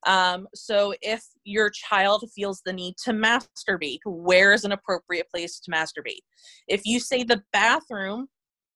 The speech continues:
with a closed door is an appropriate place to masturbate, you have to understand what private and public means, because your child might go to school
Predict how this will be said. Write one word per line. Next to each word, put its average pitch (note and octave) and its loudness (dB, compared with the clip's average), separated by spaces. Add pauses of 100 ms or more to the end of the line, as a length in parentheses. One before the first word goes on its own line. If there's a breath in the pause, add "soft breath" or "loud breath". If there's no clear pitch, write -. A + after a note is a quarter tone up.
with F#3+ -4
a G3 -6 (100)
closed G#3+ 0
door G3+ 4 (280)
is G3 0
an F#3+ -2
appropriate F#3+ -2
place F#3 -6
to E3+ -10
masturbate, D#3+ -6 (540)
you G3+ -2
have - 2
to - 2
understand F3+ -2
what E3+ 0
private E3+ 0
and F#3 -8
public G3 2
means, B2+ -12 (100)
because F#3+ 0
your F3+ 4
child F#3 4
might F#3+ -2
go G#3 4
to G#3+ -2
school B3 0